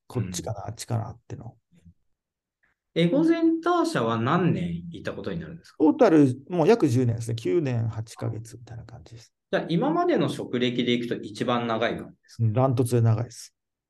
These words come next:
Speaker 2: なるほど。わかりました。
Speaker 1: もうそれこそ二年、三年おきで変わってたような時代が多かったですね。
Speaker 2: うん。
Speaker 1: その、二十代、三十代の時は。
Speaker 2: うん。最初、なんか、あのー、どういう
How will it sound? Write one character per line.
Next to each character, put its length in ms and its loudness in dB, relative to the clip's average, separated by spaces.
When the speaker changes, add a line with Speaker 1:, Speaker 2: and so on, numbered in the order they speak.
Speaker 2:
な 120 -12
る 100 -10
ほ 60 -12
ど。 60 -14
わ 80 -14
か 20 -16
り 0 -
ま 560 -20
し 60 -8
た。 40 0
Speaker 1:
も 40 2
う 80 2
そ 80 2
れ 40 4
こ 60 -2
そ 100 2
二 160 2
年、 180 0
三 220 -2
年 140 -4
お 40 -6
き 120 -4
で 120 2
変 120 0
わ 60 2
っ 40 -2
て 80 -12
た 120 -2
よ 40 0
う 40 -4
な 160 -6
時 180 -10
代 200 0
が 200 -4
多 80 -2
か 80 -6
っ 80 -10
た 140 -20
で 60 -20
す 140 -16
ね。 220 -10
Speaker 2:
う 160 -8
ん。 20 -12
Speaker 1:
そ 160 0
の、 380 -2
二 160 4
十 160 4
代、 160 0
三 180 -4
十 100 -4
代 120 -8
の 40 -16
時 220 -14
は。 140 -20
Speaker 2:
う 40 -12
ん。 260 -6
最 560 0
初、 200 -10
な 140 0
ん 60 0
か、 340 -2
あ 160 -2
の 480 -2
ー、 20 -8
ど 200 2
う 20 4
い 400 6
う 120 -8